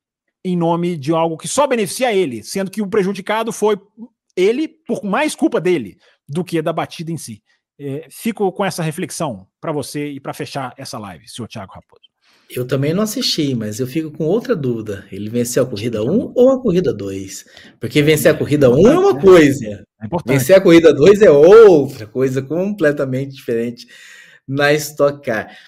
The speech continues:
Speaker 2: Mas ficou faltando falar da cerejinha do bolo, né? Da, da Premium, que é participar. O Fábio Campos falou que vai ser essencial, enfim.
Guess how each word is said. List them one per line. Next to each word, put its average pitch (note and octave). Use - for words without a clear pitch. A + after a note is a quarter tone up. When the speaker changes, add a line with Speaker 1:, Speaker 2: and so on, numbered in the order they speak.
Speaker 2:
Mas F3
ficou C4+
faltando B3+
falar B3+
da B3
cerejinha B3+
do D#4
bolo, F#3+
né? D3+
Da, C3+
da C#3
Premium, E3+
que A#3
é F3+
participar. G#3
O -
Fábio D3
Campos D#3
falou D3+
que C3+
vai B2+
ser C#3
essencial, C#3+
enfim. D#3+